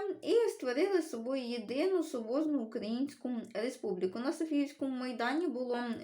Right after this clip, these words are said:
урочисто проголошено воз'єднання У Н Р і З Н Р у, е, єдину соборну Україну. І з цієї нагоді в місті відбулися урочистості.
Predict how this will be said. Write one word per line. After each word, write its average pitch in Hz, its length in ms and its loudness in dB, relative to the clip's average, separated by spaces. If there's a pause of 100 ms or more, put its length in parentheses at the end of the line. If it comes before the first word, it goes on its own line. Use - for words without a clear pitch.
урочисто 233 480 -4
проголошено 233 600 -2
воз'єднання 226 560 -2
У - 160 0
Н 226 160 0
Р 208 140 -2
і 208 100 -2
З 226 60 -6
Н 233 220 2
Р 403 260 -2
у, 277 200 0 (280)
е, 240 240 4
єдину 254 340 0
соборну 240 520 0
Україну. 233 380 -2
І 262 100 -2
з - 80 -14
цієї 359 240 6
нагоді 311 440 4
в 254 60 0
місті 294 320 0
відбулися 233 500 -4
урочистості. 233 760 -4